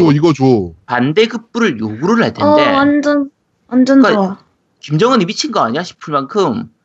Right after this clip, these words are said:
Speaker 1: 그냥 지금 너무 유화 쪽으로, 그러니까 물론 이제 김정은, 지금 봤을 때 이 김정은의 노선은 이제 개방 쪽으로 가는 거예요. 중국처럼.
Speaker 2: 그렇죠.
Speaker 1: 그래서 본인도 하나의 나라로 인정을 받고 제대로 된 수교를 좀 하고 싶은 부분이 좀 보이기는 하는데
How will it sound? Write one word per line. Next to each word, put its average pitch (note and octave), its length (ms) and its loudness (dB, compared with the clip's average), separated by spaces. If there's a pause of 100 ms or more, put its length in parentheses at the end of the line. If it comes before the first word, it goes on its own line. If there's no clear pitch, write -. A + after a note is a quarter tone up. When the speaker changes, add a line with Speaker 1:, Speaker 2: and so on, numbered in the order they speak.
(300)
Speaker 1:
그냥 G#3 200 2
지금 G#3+ 300 0
너무 C#3+ 380 4
유화 E3+ 760 0
쪽으로, C#3+ 260 -6
그러니까 C#3 140 -4
물론 G3 220 0
이제 D3+ 300 -4 (440)
김정은, G#3 640 -2
지금 A3+ 300 -4
봤을 A#3 220 -4
때 F#3 80 -4
이 D3+ 80 -4
김정은의 F3 480 -6
노선은 A2 500 -6
이제 G2+ 160 -8
개방 F3 320 -2
쪽으로 G2 240 -10
가는 A2 220 -8
거예요. C2+ 180 -10
중국처럼. A2+ 600 -6 (360)
Speaker 2:
그렇죠. C3+ 300 -4
Speaker 1:
그래서 C#3+ 420 -2 (300)
본인도 G3 360 2
하나의 E3+ 340 -2
나라로 D3 340 -2
인정을 D3 360 -6
받고 E3 440 -6
제대로 D#3 360 0
된 A#2 460 2
수교를 C#3 420 0
좀 A#2 140 -2
하고 C#3 220 -2
싶은 A#2+ 420 0
부분이 A#2+ 460 0 (240)
좀 A#2 180 0
보이기는 D3 460 2
하는데 C#3+ 640 -2